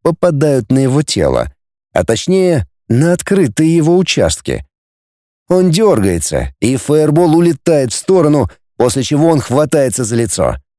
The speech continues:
Я прекрасно вижу, как он берет живу из кристалла, а это значит, что резервов у него нет, только то, что в источнике. Пока противник сосредоточен на лечении,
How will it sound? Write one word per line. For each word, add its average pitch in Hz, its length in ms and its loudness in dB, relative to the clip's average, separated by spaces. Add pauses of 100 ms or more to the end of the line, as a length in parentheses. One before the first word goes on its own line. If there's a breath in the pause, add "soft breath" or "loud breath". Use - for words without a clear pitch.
(320)
Я 139 260 2
прекрасно 127 560 -2
вижу, 113 460 0 (300 soft breath)
как 135 320 0
он 101 160 0
берет 120 280 0
живу 110 440 0
из 110 100 -2
кристалла, 90 720 -2 (300)
а - 80 0
это 117 260 0
значит, 120 540 -2 (220)
что - 260 -2
резервов 127 640 0
у 127 80 2
него 117 220 2
нет, 117 420 -2 (320)
только 160 340 0
то, 156 360 2
что - 260 -4
в 175 80 2
источнике. 113 840 -2 (800)
Пока 104 340 0
противник 139 540 0
сосредоточен 131 800 -2
на 117 80 2
лечении, 110 640 -2